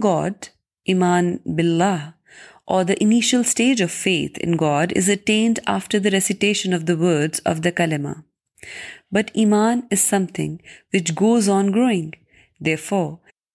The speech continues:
the Quran has likened Iman of faith to a plant which keeps growing. Do you not see how God compares a good word to a good tree? Its root is firm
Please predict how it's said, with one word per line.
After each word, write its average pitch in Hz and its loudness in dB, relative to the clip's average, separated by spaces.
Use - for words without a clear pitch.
the 208 0
Quran 226 2
has 202 2
likened 170 2
Iman 175 2
of 170 0
faith 156 -2
to 214 2
a 208 -2
plant 160 -2
which 226 -2
keeps 294 0
growing. 202 0
Do 175 2
you 240 4
not 262 2
see 175 0
how 196 2
God 190 0
compares 190 2
a 175 -2
good 175 0
word 196 2
to 190 2
a 175 2
good 180 0
tree? 165 -2
Its - 0
root 214 2
is 190 0
firm 165 0